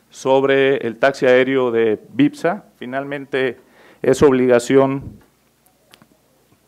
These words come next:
entenderá que es poco, este, imposible que me sepa todas las vuelos y bitácoras y qué, qué pagó cada quien.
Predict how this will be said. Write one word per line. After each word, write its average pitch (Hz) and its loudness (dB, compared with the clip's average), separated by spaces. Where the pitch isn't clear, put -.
entenderá 135 2
que 151 4
es - -2
poco, 139 4
este, 110 -2
imposible 113 -4
que 113 -6
me 110 -8
sepa 123 -4
todas 123 0
las 110 -4
vuelos 120 -2
y 110 -4
bitácoras 113 -2
y 110 -10
qué, 110 -4
qué 117 -10
pagó 113 -2
cada 120 0
quien. 127 -4